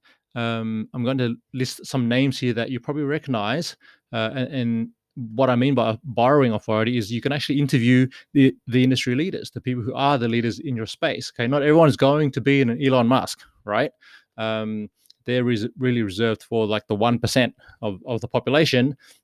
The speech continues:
but you might notice, uh, you might recognize some of these, these names, right? So Joe Rogan, uh, podcaster, uh, interviewed Elon Musk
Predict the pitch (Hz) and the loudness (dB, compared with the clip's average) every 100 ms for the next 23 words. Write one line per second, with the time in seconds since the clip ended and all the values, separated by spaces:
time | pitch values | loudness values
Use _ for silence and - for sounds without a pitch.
0 | - 120 117 _ 151 123 127 139 143 127 | -4 0 0 _ -6 -2 0 0 0 2
1 | 120 127 - _ _ - 117 131 135 127 | 2 0 -2 _ _ -4 -2 2 2 2
2 | 123 123 117 - 120 117 117 113 - - | 2 2 2 2 0 2 2 0 -2 -12
3 | _ _ _ _ 117 120 117 113 101 110 | _ _ _ _ 2 4 4 2 0 -2
4 | 147 147 117 - 113 - 120 139 120 117 | 0 0 -2 -6 -6 -2 0 4 6 6
5 | 170 139 110 151 - _ _ _ _ _ | 6 4 2 0 -6 _ _ _ _ _
6 | _ - - _ _ 147 123 110 - 120 | _ -14 -14 _ _ -6 -6 -6 -6 -2
7 | 123 113 - 196 - _ _ 123 117 143 | 0 0 0 -2 -4 _ _ -8 -6 -2
8 | 123 117 117 117 - _ - 117 110 135 | -2 0 0 0 -4 _ -8 -2 0 0
9 | 175 - | 0 -2